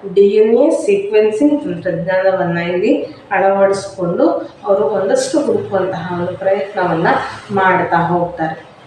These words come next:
ಈ ರೀತಿಯಾಗಿ ಬೇರೆ ಬೇರೆ ಹಂತದಲ್ಲಿ ರಕ್ಷಣಾ ಕಾರ್ಯ ನಡೆಯುತ್ತೆ.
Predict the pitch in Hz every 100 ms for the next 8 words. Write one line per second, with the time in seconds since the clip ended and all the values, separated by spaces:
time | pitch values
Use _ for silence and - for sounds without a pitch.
0 | - - 262 285 285 277 247 226 277 320
1 | - 214 208 196 202 208 247 269 254 175
2 | 180 185 175 214 311 302 - - - -
3 | - 202 190 190 240 269 277 277 185 190
4 | 214 - - - 214 185 175 170 165 170
5 | -